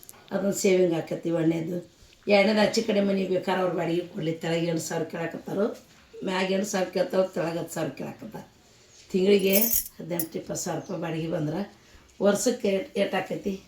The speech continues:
ಒಂದು ಎರಡು ಮೂರು ಲಕ್ಷ ರೂಪಾಯಿ ಬಾಡಿಗೆ ಆಕೈತಿ. ಅದಕ್ಕೆ ನನ್ನ ಮಕ್ಳು ಹೊಲ್ದಾಗ ಮಾಡಿದವ್ರಲ್ಲ. ಮತ್ತು ಇದು, ಇದೊಂದು ನನ್ನ ಸೇವಿಂಗ್ ರೀ ಮೊದಲಿಂದ. ಯಾವಾಗ ಸುಲ್ತಾನ್ ಸಾಬ್ ಮಲ್ಲಾರ್ದ ನಾನು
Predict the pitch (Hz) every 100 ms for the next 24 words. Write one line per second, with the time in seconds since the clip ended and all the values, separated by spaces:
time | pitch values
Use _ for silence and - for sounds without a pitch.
0 | _ _ _ 180 180 165 165 156 156 -
1 | - 156 151 143 156 151 - 156 180 -
2 | - - - - 202 226 208 185 185 185
3 | 190 170 156 156 165 160 151 147 151 151
4 | 151 165 208 - _ _ _ _ - 180
5 | - 175 175 - _ - 185 185 208 196
6 | 196 190 185 - 175 170 160 151 160 175
7 | 202 208 190 - - _ _ - _ _
8 | 170 180 175 180 - 190 185 165 190 170
9 | 165 156 175 180 180 156 160 170 160 151
10 | 151 180